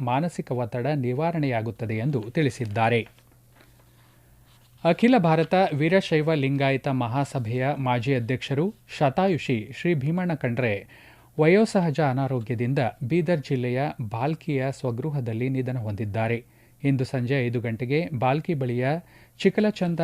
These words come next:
ಗ್ರಾಮದ ಬಳಿಯ ಅವರ ತೋಟ ಶಾಂತಿಧಾಮದಲ್ಲಿ ಅಂತ್ಯಕ್ರಿಯೆ ನಡೆಯಲಿದ್ದು, ಸಂಜೆ ಮುಖ್ಯಮಂತ್ರಿ ಸಿದ್ದರಾಮಯ್ಯ ಹಾಗೂ ಉಪಮುಖ್ಯಮಂತ್ರಿ ಡಿ ಕೆ ಶಿವಕುಮಾರ್ ಅಂತಿಮ ದರ್ಶನ ಪಡೆಯಲಿದ್ದಾರೆ ಎಂದು ಸಚಿವ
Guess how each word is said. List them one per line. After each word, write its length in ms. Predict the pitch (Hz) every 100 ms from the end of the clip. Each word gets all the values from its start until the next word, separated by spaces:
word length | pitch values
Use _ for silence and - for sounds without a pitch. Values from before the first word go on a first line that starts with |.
| 165
ಗ್ರಾಮದ 500 | 127 123 127 139 131
ಬಳಿಯ 360 | 113 110 135 147
ಅವರ 240 | 123 120 131
ತೋಟ 320 | - 131 143 120 -
ಶಾಂತಿಧಾಮದಲ್ಲಿ 1000 | - 143 156 190 143 135 123 113 113 139
ಅಂತ್ಯಕ್ರಿಯೆ 640 | 131 147 175 160 127 127
ನಡೆಯಲಿದ್ದು, 720 | 120 110 117 113 117 156 101 - - - -
ಸಂಜೆ 300 | 175 180 214
ಮುಖ್ಯಮಂತ್ರಿ 640 | 143 - 147 131 113 131
ಸಿದ್ದರಾಮಯ್ಯ 640 | - 127 120 117 110 110 143
ಹಾಗೂ 480 | 143 123 143 104 - - 170
ಉಪಮುಖ್ಯಮಂತ್ರಿ 760 | 180 220 214 - 147 131 147
ಡಿ 160 | 147 120
ಕೆ 160 | - 127
ಶಿವಕುಮಾರ್ 560 | - 113 123 131 170 -
ಅಂತಿಮ 400 | 143 175 202 185
ದರ್ಶನ 360 | 131 117 - 123
ಪಡೆಯಲಿದ್ದಾರೆ 720 | 131 113 139 165 139 117 113 107
ಎಂದು 320 | 127 143 -
ಸಚಿವ 360 | - 147 -